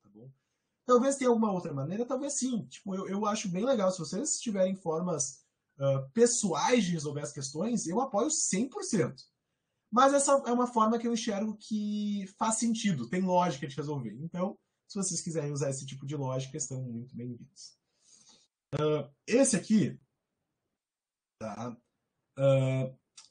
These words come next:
é mostrando, tá, que, ah,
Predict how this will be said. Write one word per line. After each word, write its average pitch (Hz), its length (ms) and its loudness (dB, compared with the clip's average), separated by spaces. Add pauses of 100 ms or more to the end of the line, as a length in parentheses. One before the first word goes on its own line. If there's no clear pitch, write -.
(240)
é 254 560 10
mostrando, 185 960 4
tá, 135 380 -2
que, 190 920 0 (720)
ah, 135 540 4